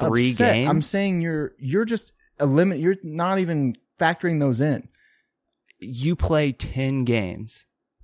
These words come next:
Speaker 1: within your conference, and you're the S E C. That makes up for those games. Like, I'm saying that those two games aren't that big of a deal if, one, some of them are replaced, and two,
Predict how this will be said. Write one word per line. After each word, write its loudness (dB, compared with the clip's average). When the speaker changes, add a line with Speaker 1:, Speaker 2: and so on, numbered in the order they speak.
Speaker 1:
within 0
your 0
conference, -6
and -4
you're 2
the -2
S -2
E -2
C. -4
That -6
makes 0
up -2
for -2
those -2
games. -6
Like, -6
I'm -2
saying -2
that -4
those -2
two -4
games -6
aren't -2
that -4
big -2
of -4
a -4
deal -2
if, -4
one, 0
some 0
of -4
them 2
are 2
replaced, 0
and -6
two, 2